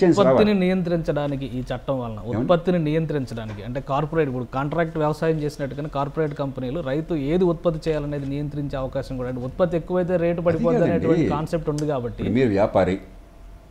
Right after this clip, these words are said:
Speaker 1: నేను రైతుని, మీరు నా దగ్గరికి వచ్చి, "ఏమండి, మీరు వ్యవసాయం చేస్తున్నారు, ఫలానా వస్తువు కనుక మీరు చేస్తే ఈ రేటు ఇస్తాను, మీకు ఇష్టమైతే మీరు పండించండి" అంటాను.
Speaker 2: Right.
Speaker 1: మీరు బలవంతం తుపాకీ పెట్టి నాతో చేయిస్తున్నారా?
Speaker 2: Hmm.
Speaker 1: నేను అన్నీ బేరేజ్ వేసుకుంటాను.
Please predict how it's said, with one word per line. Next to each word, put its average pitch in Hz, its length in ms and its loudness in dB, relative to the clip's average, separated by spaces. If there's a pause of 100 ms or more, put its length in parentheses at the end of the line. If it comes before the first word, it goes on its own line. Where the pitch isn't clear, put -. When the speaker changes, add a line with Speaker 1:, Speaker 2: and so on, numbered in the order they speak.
(1500)
Speaker 1:
నేను 120 240 0
రైతుని, 90 360 -2 (960)
మీరు 117 200 2
నా 110 120 2
దగ్గరికి 123 260 2
వచ్చి, 123 200 -4
"ఏమండి, 107 280 -4
మీరు 101 200 -2
వ్యవసాయం 85 480 -2
చేస్తున్నారు, 85 540 -6 (440)
ఫలానా 127 260 6
వస్తువు 120 400 6
కనుక 160 220 6
మీరు 120 180 2
చేస్తే 117 440 0
ఈ - 20 0
రేటు 101 240 -2
ఇస్తాను, 90 400 -6 (280)
మీకు 117 180 0
ఇష్టమైతే 151 440 0
మీరు 135 160 2
పండించండి" 95 460 -2
అంటాను. 69 260 -8 (840)
Speaker 2:
Right. 98 140 -14 (360)
Speaker 1:
మీరు 123 140 0
బలవంతం 160 400 4
తుపాకీ 165 340 2
పెట్టి 156 200 0
నాతో 143 200 2
చేయిస్తున్నారా? 127 520 2
Speaker 2:
Hmm. - 800 -10
Speaker 1:
నేను 165 120 6
అన్నీ 214 200 2
బేరేజ్ 180 300 4
వేసుకుంటాను. 147 420 0